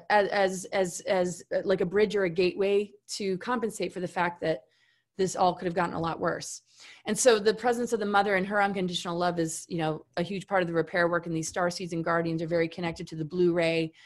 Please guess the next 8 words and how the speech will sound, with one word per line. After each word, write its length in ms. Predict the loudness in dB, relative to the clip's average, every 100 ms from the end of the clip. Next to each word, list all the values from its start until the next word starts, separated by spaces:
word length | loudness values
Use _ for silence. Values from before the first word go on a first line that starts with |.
| -20 _ _
and 200 | -2 0
the 80 | 2
aqua 340 | 0 0 0 2
ray 300 | 2 2 2
of 260 | 0 -2
the 80 | -2
mother. 400 | -2 0 -2 -6 _ _ _ _ _ _ _ _ -14 0
And 500 | 2 2 0 -2